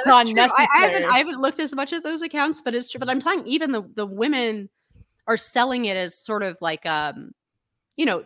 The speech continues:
Speaker 1: they're dressed quote unquote modestly, but, like, very tightly. And they're, they're sort of bouncing in a self-knowing way while they're mixing the pie. And, like, it's very clear that it's appealing to the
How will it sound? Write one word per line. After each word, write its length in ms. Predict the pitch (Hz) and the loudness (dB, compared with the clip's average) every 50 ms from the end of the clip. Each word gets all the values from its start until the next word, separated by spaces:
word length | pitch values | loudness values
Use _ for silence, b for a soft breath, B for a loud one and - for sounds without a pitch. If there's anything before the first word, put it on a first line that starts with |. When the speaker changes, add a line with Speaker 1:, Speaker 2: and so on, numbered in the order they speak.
| _ _ - | _ _ -4
Speaker 1:
they're 160 | 233 254 233 | -4 -4 -2
dressed 300 | - 285 294 294 - - | -2 -2 -4 -4 -4 -6
quote 200 | - 247 226 233 | -4 -4 -2 -2
unquote 320 | 226 233 - 214 180 - | -4 -6 -6 -8 -8 -4
modestly, 540 | 160 156 170 180 196 - - 220 208 202 208 | -2 0 0 0 -2 -6 -6 -6 -6 -6 -6
but, 120 | 185 - | -8 -10
like, 120 | - 139 - | -14 -16 -16
very 280 | 151 147 139 147 160 | -12 -12 -10 -10 -10
tightly. 600 | 147 - - 262 269 269 247 254 262 254 233 220 | -12 -2 0 0 0 0 -4 -4 -4 -4 -2 -2
And 120 | 202 190 185 | -4 -4 -6
they're, 220 | 165 165 165 165 | -8 -8 -8 -8
they're 140 | 170 190 - | -10 -14 -14
sort 180 | - 277 240 214 | -12 -10 -10 -12
of 140 | 170 - | -12 -4
bouncing 560 | - 160 160 185 196 196 - - 190 175 175 175 | 0 0 0 0 -2 -8 -10 -10 -8 -6 -6 -6
in 80 | 170 | -6
a 180 | 170 170 175 180 | -6 -6 -6 -8
self-knowing 800 | - - 208 190 185 196 - 220 196 185 190 185 185 170 165 180 | -4 -2 0 0 0 -2 -6 -4 -4 -2 -2 -2 -4 -4 -4 0
way 400 | 208 240 233 220 202 202 196 185 | 2 2 2 2 0 0 -2 -2
while 220 | 190 185 185 180 | 0 0 0 0
they're 100 | 180 180 | -2 -8
mixing 380 | 180 196 214 - - 226 185 180 | -10 -10 -8 -6 -6 -6 -6 -8
the 100 | 180 190 | -10 0
pie. 360 | - 254 247 233 220 202 202 | 4 4 6 6 6 4 4
And, 180 | 202 196 185 185 | 0 -2 -2 -4
like, 180 | 175 170 - | -8 -8 -10
it's 140 | 208 - - | -14 -16 -10
very 240 | - 254 254 240 233 | -6 -4 -4 -4 -6
clear 340 | - - 208 214 214 202 175 | -8 -10 -6 -4 -4 -4 -4
that 120 | 170 160 | -6 -8
it's 160 | 160 - - | -10 -10 -12
appealing 420 | - - - 226 226 220 208 208 208 | -14 -10 -6 -4 -4 -4 -4 -8 -10
to 60 | - | -14
the 60 | - | -16